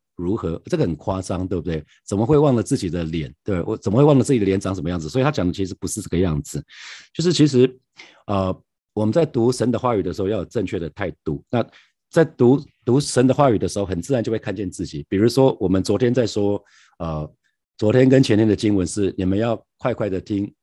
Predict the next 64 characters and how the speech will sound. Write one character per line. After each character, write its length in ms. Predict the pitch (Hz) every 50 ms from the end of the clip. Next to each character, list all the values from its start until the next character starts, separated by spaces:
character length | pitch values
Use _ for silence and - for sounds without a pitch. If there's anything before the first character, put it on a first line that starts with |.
| _ _
慢 180 | - 120 117 107
慢 120 | 104 98
的 80 | 90 87
说， 400 | 80 - - 101 95 95 - - _
慢 160 | - 113 101
慢 80 | 95 92
的 80 | 87 76
动 340 | - - 104 80 78 87
怒。 160 | 87 82 71 69 _ _ _ _ _ _ -
好， 100 | 95 98
这， 260 | - - - - - _ -
这 80 | -
个 80 | 190 160
时 140 | 131 - 123
候 160 | 131 127 113
我 60 | 95
们 100 | 95 95
就， 260 | 107 120 117 110 76 - _ _ _ _ _ _ _ -
这 100 | - 165
段 180 | - 156 139 127
经 200 | - 143 135 113
文 120 | 104 101
就 120 | - 127
要 100 | 127 113
好 80 | 87 87
像 200 | - 120 110 104
镜 260 | - - 147 120 95 85
子， 260 | - - 82 78 - -
我 80 | 95
们 100 | 90 95
就 100 | 82 131
要 60 | 123
知 80 | - -
道 180 | 117 107 104 - -
这 100 | - 151
个 80 | 117
镜 300 | 101 - - 127 101 90
子 140 | - - 82
是 160 | 73 - 98
说 280 | 85 95 98 92 - - -
我 200 | - 85 82 78
是 220 | 76 - 127 107
什 160 | 82 - 78
么 80 | 76 85
样 160 | 90 85 78
的 100 | 73 73
人。 200 | 69 67 64 64 - _ _ _ _ _ _ _ _ _ _ _ _ _ _ _ _ _
啊， 200 | - 67 - - _ _ _ _ _
比 80 | - 98
如 40 | 95
说 100 | 143 127
我 40 | 104
信 180 | - 175 160
主 200 | 117 117 98 92
以 20 | 82
前 160 | - 98 90
刚 100 | - 127
好 80 | 107
是 120 | 82 - 107
颠 280 | - 110 98 92 101
倒， 240 | 98 92 73 64 - _ _
我 120 | - 90 90
就 140 | 135 117
是 280 | - 120 120 110 95